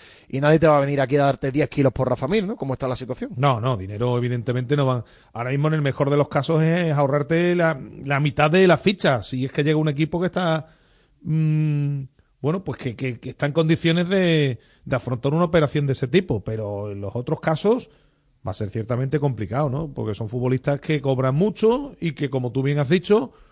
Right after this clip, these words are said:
Speaker 2: incluso algunos que terminan contrato en junio, bueno, pues ya para lo que me queda aquí, aguanto y, y, y ya veré qué hay. Eh, y además con lo que conlleva irse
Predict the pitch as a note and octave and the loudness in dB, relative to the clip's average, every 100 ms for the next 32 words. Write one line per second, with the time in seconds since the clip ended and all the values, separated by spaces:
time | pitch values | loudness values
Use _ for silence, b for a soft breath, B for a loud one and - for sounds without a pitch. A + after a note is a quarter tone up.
0 | b b b b D3 C3 D3 C3 B2+ B2+ | b b b b -6 -4 -4 -2 0 0
1 | D3 - C#3 D3+ D3+ D3+ D3+ D3+ D3 D3+ | 0 0 0 2 2 2 0 2 0 2
2 | F#3 G3 G3+ F#3+ B3 G3 B2 C#3 F3 E3 | 2 4 4 4 2 0 2 4 4 4
3 | D#3 C3+ C#3 C3+ D3 D#3+ D#3 F#3+ C4 - | 4 4 4 4 6 6 6 4 2 -6
4 | b b b b B2 D3 G3+ F3+ A#3 B3+ | b b b b 0 4 4 6 6 6
5 | - _ _ D3+ D3 C#3 C3+ C3+ F#2+ D3 | 0 _ _ -4 -2 0 -2 -4 -6 -4
6 | C#3+ C3+ - C#3+ D#3+ F#3+ D#3+ D3 C3+ C3+ | -2 -2 -4 2 6 6 6 6 4 4
7 | E3 C3 - b b b B2 B2+ B2 A#2 | 4 2 -2 b b b -6 -4 -6 -10
8 | A2+ E2+ G#1+ A2 A2+ - C3 B2 C3+ D3 | -12 -14 -12 -14 -12 -10 -8 0 0 4
9 | F3 F3+ F3 E3 D3+ C#3 C3 C3 D3+ E3 | 4 6 6 4 2 0 0 4 6 8
10 | F3 F3 E3 F#3 F#3 F#3+ F3+ | 8 6 4 2 2 2 0